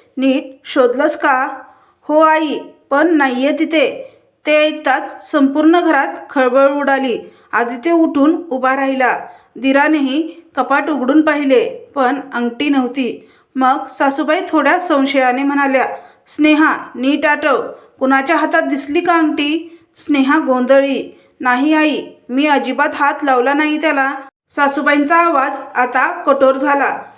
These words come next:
"म्हणजे कुणीतरी घेतली आहे आणि घरात बाहेरचा कुणी आलेला नाही,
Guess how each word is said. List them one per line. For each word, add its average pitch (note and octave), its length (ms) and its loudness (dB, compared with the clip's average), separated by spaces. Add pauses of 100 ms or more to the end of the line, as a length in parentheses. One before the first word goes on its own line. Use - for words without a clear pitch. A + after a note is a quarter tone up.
"म्हणजे C4+ 280 0
कुणीतरी E4 480 2
घेतली C#4 460 -2
आहे C#4 460 0 (260)
आणि C4+ 520 0
घरात C#4+ 240 0
बाहेरचा C4+ 500 0
कुणी D4 300 4
आलेला B3 480 2
नाही, C4+ 460 -4